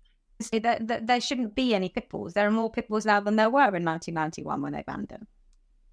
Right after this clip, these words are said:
They, there are more dog bites happening year on year since they banned them.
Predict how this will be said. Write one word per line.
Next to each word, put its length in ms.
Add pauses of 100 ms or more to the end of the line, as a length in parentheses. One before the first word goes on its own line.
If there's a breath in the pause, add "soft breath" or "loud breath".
(440)
They, 280
there 220
are 40
more 220
dog 280
bites 240
happening 340
year 260
on 140
year 320
since 380
they 160
banned 360
them. 120